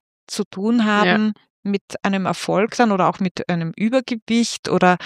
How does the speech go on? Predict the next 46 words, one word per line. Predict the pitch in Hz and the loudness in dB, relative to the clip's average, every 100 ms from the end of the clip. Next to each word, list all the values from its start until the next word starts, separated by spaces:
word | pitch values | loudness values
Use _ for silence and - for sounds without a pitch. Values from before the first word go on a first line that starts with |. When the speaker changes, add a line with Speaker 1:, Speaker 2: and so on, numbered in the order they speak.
| - - - | -10 -12 -2
Speaker 1:
mit, | 190 185 - - - - _ _ _ _ | 0 0 -6 -12 -16 -20 _ _ _ _
ja, | 180 170 208 - | -2 0 0 0
dass | 185 202 | 0 -2
ich | 190 | -2
nicht | 190 - | -4 -6
zufrieden | - - 233 254 196 | -10 -2 0 0 0
bin | 175 170 | 0 -2
in | 170 | 0
meinem | 165 175 | 0 2
Speaker 2:
Mhm. | |
Speaker 1:
Leben. | 170 175 185 175 - - - | 4 4 2 -4 -8 -18 -4
Und | 180 185 - - _ | -2 -2 -6 -16 _
natürlich | - 170 - 185 180 185 | -4 -4 -2 0 0 0
hat | - | -2
auch | - | -4
der | - - | -2 -2
emotionale | 196 202 - 208 196 220 208 | -4 -4 -4 0 2 2 2
Hunger | 175 151 | 0 -2
sehr | 135 - | -4 -6
viel | - 156 | -2 0
damit | 156 156 151 | 0 -2 -6
zu | - 143 | -6 -6
tun. | - 190 | -4 0
Speaker 2:
Ja, | 185 180 330 - | 2 0 -4 -2
dass | 202 | 2
man | 202 180 | 2 2
sich | 175 | 2
oft | 165 165 180 | 0 2 -2
auch | 180 | 0
mit | 190 175 - - - - _ | 0 -2 -10 -20 -20 -20 _
Essen | - 180 202 | 0 0 0
ablenkt | - 175 - 175 175 175 | 0 0 2 0 2 -2
eigentlich | 170 175 - | -2 -4 -4
von | 175 | -2
Speaker 1:
Ja. | 165 | 0
Speaker 2:
dem, | 175 | 2
was | 180 - | 2 2
da | 180 | 2
in | |
einem | 165 170 | 2 0
vorgeht, | 165 165 165 170 165 160 | 0 0 0 0 -2 0
oder? | 165 196 | 0 0
Speaker 1:
Mit | 180 | 0
Speaker 2:
Kann | 180 | -2
Speaker 1:
Essen | |
Speaker 2:
mhm. | 185 | -2